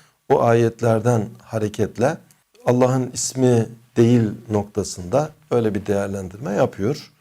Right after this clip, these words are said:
E, anladığım kadarıyla Gazali'nin değerlendirmelerini ben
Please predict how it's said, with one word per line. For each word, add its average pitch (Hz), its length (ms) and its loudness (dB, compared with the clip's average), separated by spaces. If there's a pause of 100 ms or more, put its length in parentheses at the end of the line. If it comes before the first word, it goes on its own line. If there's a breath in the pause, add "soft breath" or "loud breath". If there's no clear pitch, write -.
(720 soft breath)
E, - 40 -6
anladığım 156 600 2
kadarıyla 135 720 4 (120)
Gazali'nin 120 680 2
değerlendirmelerini 104 1040 -2
ben 120 160 2